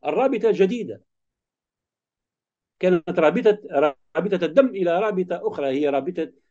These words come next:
رابطة الدين. في البداية كان هؤلاء اليهود جزء من هذه الأمة كرابطة مش-، ثم ستتم إزاحتهم بعد ذلك ليتحول.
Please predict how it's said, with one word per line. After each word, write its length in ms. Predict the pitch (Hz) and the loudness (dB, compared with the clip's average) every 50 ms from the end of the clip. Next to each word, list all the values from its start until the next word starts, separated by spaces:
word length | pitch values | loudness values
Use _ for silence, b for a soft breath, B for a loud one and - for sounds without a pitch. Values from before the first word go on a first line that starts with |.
| _ _ - | _ _ -4
رابطة 440 | 127 135 139 143 175 180 170 151 - | 0 0 0 0 0 -2 -4 -2 -2
الدين. 340 | 156 143 135 156 143 - 95 | -4 -4 -4 -6 -6 -6 -8
في 120 | - - 147 | -8 -10 -6
البداية 400 | 147 170 180 190 220 202 185 156 | -2 0 4 6 6 6 6 4
كان 220 | - 208 190 180 | 2 0 0 2
هؤلاء 280 | 165 170 170 175 180 156 | 2 0 0 0 -2 -2
اليهود 320 | 160 160 156 151 127 113 | -2 -2 -2 -2 -4 -4
جزء 300 | 131 220 196 147 139 123 | -4 -4 -4 -4 -6 -6
من 140 | 123 127 123 | -6 -4 -2
هذه 380 | 135 131 117 113 110 113 110 - _ _ _ - 123 | -2 -4 -4 -6 -10 -12 -12 -14 _ _ _ -12 -10
الأمة 380 | 117 - 175 147 131 110 95 | -8 -6 -4 -4 -4 -4 -6
كرابطة 420 | - - 131 147 131 123 123 123 113 | -6 -4 0 0 0 0 -2 -6 -6
مش-، 160 | 120 117 92 - - | -8 -10 -10 -4 -2
ثم 180 | 202 185 165 | 0 0 0
ستتم 560 | - - 180 180 160 139 147 143 - 190 170 143 | -2 -4 -4 -4 -4 -2 2 2 4 4 2 -2
إزاحتهم 480 | 127 131 131 127 147 143 123 120 113 | -2 -4 -6 -4 -6 -6 -6 -6 -8
بعد 180 | 117 117 107 113 | -8 -10 -10 -8
ذلك 360 | 113 165 226 247 269 262 - - b b b b b b - | -2 2 2 2 2 0 -6 -8 b b b b b b -2
ليتحول. 680 | 151 147 - 147 - 185 196 196 190 196 196 196 - | -2 0 0 0 2 4 4 6 6 4 2 0 -6